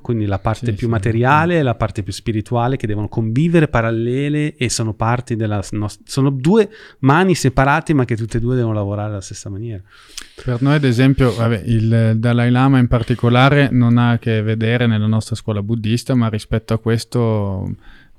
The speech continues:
Speaker 2: ti tro-, mi trovo d'accordo con la tua analisi finale. Eh, ad esempio abbiamo anche nelle chiese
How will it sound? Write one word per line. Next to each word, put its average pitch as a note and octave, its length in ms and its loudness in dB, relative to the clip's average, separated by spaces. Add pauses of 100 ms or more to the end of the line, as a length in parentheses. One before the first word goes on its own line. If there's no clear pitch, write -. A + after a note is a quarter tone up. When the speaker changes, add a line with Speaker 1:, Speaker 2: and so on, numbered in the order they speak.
(120)
Speaker 2:
ti A2+ 140 0
tro-, A2+ 360 0
mi A2+ 200 0
trovo A2+ 640 -2
d'accordo A#2+ 580 -2
con A#2+ 100 -4
la A2+ 120 -2
tua A2+ 340 -4
analisi A#2 760 2
finale. A2 720 -4
Eh, E2+ 920 -10
ad A2+ 160 -6
esempio A2 520 -2
abbiamo G#2 380 -4
anche G2+ 400 -4 (380)
nelle A#2 320 2
chiese A2+ 720 -2